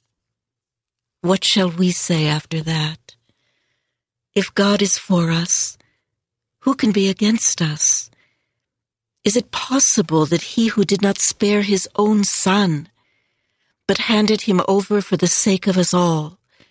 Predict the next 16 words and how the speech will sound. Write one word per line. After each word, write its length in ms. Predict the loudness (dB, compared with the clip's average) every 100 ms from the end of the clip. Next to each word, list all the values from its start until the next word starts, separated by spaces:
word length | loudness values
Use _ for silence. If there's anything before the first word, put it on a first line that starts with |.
| _ _ _ _ _ _
will 220 | -2 0
not 300 | 2 0 -2
grant 380 | 0 2 2 2
us 460 | 0 0 -2 -8 -6
all 380 | 0 2 2 0
things 560 | -2 0 2 2 2 -2
besides? 1000 | -2 -4 0 2 2 -2 -8 -6 -6 -6 _ _ _ _ _ _ _ _ _ _ _ _ _ _ _
Who 140 | -2 0
shall 240 | 2 0
bring 500 | -2 -2 0 2 0 -2
a 60 |
charge 760 | -2 -2 0 0 2 2 2 0
against 680 | 0 0 2 -2 -4 -8 -2
God's 600 | 0 2 0 -2 -8 -12 _ _ -4
chosen 580 | -2 2 0 2 0 2
ones? 540 | 2 0 -4 -6